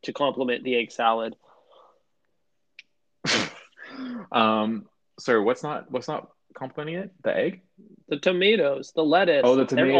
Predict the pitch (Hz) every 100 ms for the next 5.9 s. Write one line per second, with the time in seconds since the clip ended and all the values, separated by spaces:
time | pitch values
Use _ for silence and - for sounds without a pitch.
0 | 190 220 214 202 175 175 - 156 127 120
1 | 110 151 185 175 147 143 170 160 - 117
2 | - 185 185 160 196 - - 147 180 165
3 | - 147 131 127 135 117 120 - - _
4 | _ _ - 135 147 120 110 113 98 98
5 | 117 113 - - 127 127 123 120 -